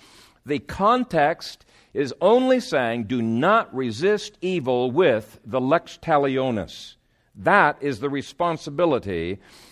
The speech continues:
of the magistrate. So let's, let's just give a couple of illustrations of how this might look like. You know a, a neighbor has stolen something,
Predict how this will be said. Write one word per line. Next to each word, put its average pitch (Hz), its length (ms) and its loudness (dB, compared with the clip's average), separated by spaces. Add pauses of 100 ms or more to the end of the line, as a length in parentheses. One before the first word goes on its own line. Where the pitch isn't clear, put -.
(160)
of 113 460 2
the 113 100 -2
magistrate. 110 720 -6 (120)
So 156 180 -4
let's, 196 320 0
let's 190 220 -4
just 170 220 -8
give 151 160 -2
a 131 100 2
couple 151 280 -6
of 135 80 -6
illustrations 131 640 -6
of 92 80 -12
how 123 160 -2
this 107 180 -8
might 107 160 -8
look 123 220 -8
like. 76 240 -6 (1300)
You 190 200 -2
know 170 280 6
a, 143 160 6
a 131 80 4
neighbor 135 640 0 (260)
has 143 280 -4
stolen 160 460 -2
something, 98 640 -8